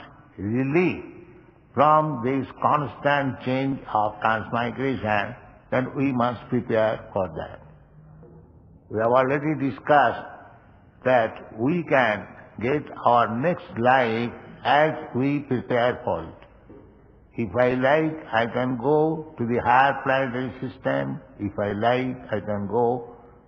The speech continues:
to the lower planetary system. If I like, we can go to the beastly life or godly life. As I desire, I will get.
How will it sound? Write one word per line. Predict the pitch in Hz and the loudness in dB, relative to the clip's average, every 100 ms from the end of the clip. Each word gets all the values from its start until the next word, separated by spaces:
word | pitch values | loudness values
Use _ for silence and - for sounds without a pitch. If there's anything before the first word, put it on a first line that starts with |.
| - | -8
to | 113 | -4
the | 110 98 | -2 0
lower | 104 131 135 117 | 2 4 2 0
planetary | 127 123 123 101 123 104 - | -4 -2 -4 -6 -8 -8 -12
system. | 107 - 123 123 135 - - - | -12 -8 -6 -6 -10 -16 -16 -8
If | 110 101 | -6 -4
I | 101 | -4
like, | 98 101 123 131 135 - - - - - - | -2 2 2 2 -2 -8 -20 -20 -20 -20 -10
we | 110 | -6
can | 107 123 117 | -2 -2 0
go | 113 127 127 131 - - - - - | 0 2 2 0 -8 -18 -20 -20 -4
to | 123 | 0
the | 123 117 117 110 98 - - 87 104 | 2 2 0 -2 -6 -10 -14 -4 0
beastly | 160 175 - 151 147 | 2 0 0 0 4
life | 123 120 123 120 117 - - - - | 4 4 2 -4 -8 -16 -20 -8 2
or | 117 98 | 2 4
godly | 113 139 147 135 135 | 4 4 4 0 0
life. | 117 107 110 - - | 2 2 0 -2 2
As | 175 | 4
I | 165 156 | 6 4
desire, | 131 110 95 95 92 - - - | 2 -2 -2 -2 -2 -8 -20 -2
I | 123 131 | 0 0
will | 117 | -2
get. | 98 | -6